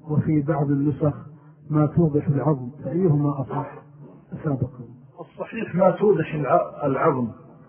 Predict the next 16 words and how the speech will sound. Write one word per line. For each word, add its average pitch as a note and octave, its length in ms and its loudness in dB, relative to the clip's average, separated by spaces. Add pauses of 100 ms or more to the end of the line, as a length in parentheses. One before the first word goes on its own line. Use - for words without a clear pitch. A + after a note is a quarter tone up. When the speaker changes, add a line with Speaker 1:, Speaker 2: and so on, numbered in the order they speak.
(360)
Speaker 2:
وهذا D#3+ 300 4
استدركه E3+ 680 2
الشراح C#3+ 760 2
رحمهم C3 440 -4
الله، C#3+ 400 4 (760)
وقالوا E3 440 2
إن E3 120 0
هذا E3+ 320 4
موجود E3+ 340 2
في B2+ 140 -6
النسخ، D3 440 -2 (800)
ولكن C#3+ 280 0
صحيح D3 400 -2
أنها C#3+ 180 2
توضح C#3 440 -2
العظم، A#2+ 380 2